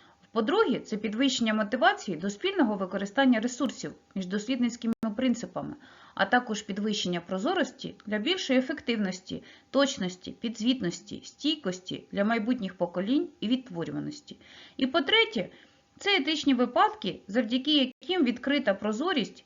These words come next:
може зменшити шахрайство, маніпуляції та вибіркове звітування про результати.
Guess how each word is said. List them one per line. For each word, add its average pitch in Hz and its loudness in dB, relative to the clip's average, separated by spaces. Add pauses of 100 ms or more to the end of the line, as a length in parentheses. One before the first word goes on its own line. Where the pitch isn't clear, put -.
може 330 2
зменшити 262 4
шахрайство, 247 2 (120)
маніпуляції 208 4 (840)
та 330 10
вибіркове 269 0
звітування 202 2
про 185 -2
результати. 165 -6